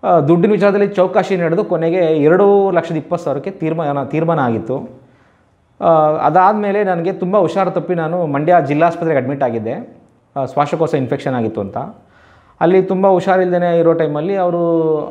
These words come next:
ಆಸ್ಪತ್ರೆಯಿಂದ ನಮ್ಮ ವಕೀಲರ ಅವ್ರಿಗೆ ಸುಬ್ರಹ್ಮಣ್ಯರು ಕ-, ಕರೆ ಮಾಡಿದರು, "ಆಯಿತು, ನಾವು ದುಡ್ಡು ಕೊಡ್ತೀವಿ" ಅಂತ. ಕೊನೆಗೆ ಊರಿಗೆ ಬಂದು ಯಾರೋ ಏನೋ, ಯಾರನ್ನೋ ಮೂರನೇ ವ್ಯಕ್ತಿಯಿಂದ ಎನ್ಕ್ವೈರಿ ಮಾಡಿಬಿಟ್ಟು ಅವರು ನನಗೆ ಹುಷಾರಿಲ್ಲ, ಕೊರೋನಾ ಬಂದಿದೆ ಅಂತ ತಿಳ್ಕೊಂಬಿಟ್ಟು, ಸತ್ತೋಗ್ಬಿಡ್ತಾರೆ ಅಂತ ತಿಳ್ಕೊಂಡು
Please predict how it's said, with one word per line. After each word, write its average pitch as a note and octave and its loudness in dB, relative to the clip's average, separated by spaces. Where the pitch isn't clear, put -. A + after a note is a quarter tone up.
ಆಸ್ಪತ್ರೆಯಿಂದ D#3 0
ನಮ್ಮ C#3+ -2
ವಕೀಲರ D3+ 2
ಅವ್ರಿಗೆ C#3 2
ಸುಬ್ರಹ್ಮಣ್ಯರು C#3+ -2
ಕ-, A#2+ -2
ಕರೆ C3 2
ಮಾಡಿದರು, A2+ -4
"ಆಯಿತು, C3+ -4
ನಾವು B2+ -2
ದುಡ್ಡು A#2 -4
ಕೊಡ್ತೀವಿ" A#2+ -4
ಅಂತ. F2+ -10
ಕೊನೆಗೆ F#3+ 2
ಊರಿಗೆ F#3 4
ಬಂದು F3+ 0
ಯಾರೋ E3+ 4
ಏನೋ, D#3 -2
ಯಾರನ್ನೋ D3+ 0
ಮೂರನೇ D#3+ 0
ವ್ಯಕ್ತಿಯಿಂದ D3+ -2
ಎನ್ಕ್ವೈರಿ C#3+ -2
ಮಾಡಿಬಿಟ್ಟು B2+ -2
ಅವರು E3 -2
ನನಗೆ D3 -4
ಹುಷಾರಿಲ್ಲ, D3 0
ಕೊರೋನಾ C#3 2
ಬಂದಿದೆ D3+ 0
ಅಂತ D3 -2
ತಿಳ್ಕೊಂಬಿಟ್ಟು, A#2+ -4
ಸತ್ತೋಗ್ಬಿಡ್ತಾರೆ D#3 0
ಅಂತ C#3+ -4
ತಿಳ್ಕೊಂಡು B2 -6